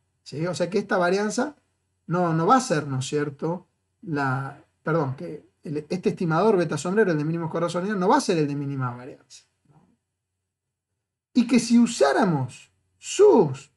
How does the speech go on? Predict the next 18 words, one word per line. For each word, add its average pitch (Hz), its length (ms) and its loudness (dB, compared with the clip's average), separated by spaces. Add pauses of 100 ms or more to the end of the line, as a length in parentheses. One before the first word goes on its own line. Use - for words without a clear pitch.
varianzas, 170 840 -2
¿no?, 160 320 -4
las 156 140 0
de 147 80 -4
mínimos 208 360 2
cuadrados 170 340 0
ordinarios, 185 720 -4 (140)
¿sí?, 165 340 -12 (1900)
esa 277 300 4
varianza 240 840 2
subestimaría 196 800 2
la 175 100 4
verdadera, 131 400 -4 (460)
¿sí? 160 540 -4 (840)
Subestimaría 160 800 -2
a 170 180 -8
la 131 120 -2
verdadera, 113 400 -10